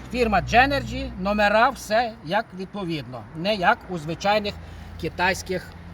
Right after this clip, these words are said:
е, генераторів. Ну і зараз ми з вами уже, ми залили масло та бензин і перейдемо безпосередньо, е,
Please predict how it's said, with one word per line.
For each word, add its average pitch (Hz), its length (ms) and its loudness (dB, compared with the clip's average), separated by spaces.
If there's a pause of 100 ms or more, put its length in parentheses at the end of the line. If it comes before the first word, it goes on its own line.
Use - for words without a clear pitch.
(800)
е, 160 100 -2
генераторів. 170 600 -2 (540)
Ну 330 180 0
і 294 100 -4
зараз 247 340 2
ми 226 140 -8
з 196 60 -12
вами 214 440 -2
уже, 190 260 0 (260)
ми 190 180 -6
залили 170 500 -6
масло 180 400 -2
та 160 80 -12
бензин 170 420 -8 (460)
і 226 60 0
перейдемо 220 600 -2
безпосередньо, 202 800 -6 (920)
е, 170 260 -8